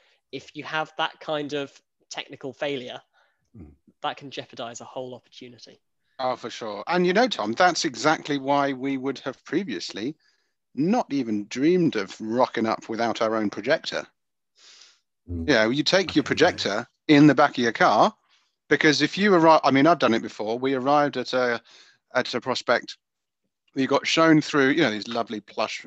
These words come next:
Speaker 2: office meeting rooms at the front, the front of the building. Now, we weren't in those, down the corridors, down to a room with no windows,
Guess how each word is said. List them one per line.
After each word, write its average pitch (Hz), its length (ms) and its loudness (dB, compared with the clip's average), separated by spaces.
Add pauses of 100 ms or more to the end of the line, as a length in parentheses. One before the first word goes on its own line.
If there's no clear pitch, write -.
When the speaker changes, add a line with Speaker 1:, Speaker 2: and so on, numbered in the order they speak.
(120)
Speaker 2:
office - 400 -8
meeting 104 320 -6
rooms 101 240 -8
at 101 60 -18
the 101 80 -14
front, - 360 -4
the 113 160 -8
front 107 220 0
of - 40 -14
the 101 80 -14
building. 101 360 -4 (800)
Now, 143 140 4
we 147 60 6
weren't 151 220 6
in 131 100 8
those, 98 280 0 (1160)
down 123 160 0
the 113 60 -2
corridors, 104 520 -8 (420)
down 139 200 4
to 139 100 -2
a - 20 0
room 120 300 2
with 117 120 -2
no 156 220 6
windows, 131 600 2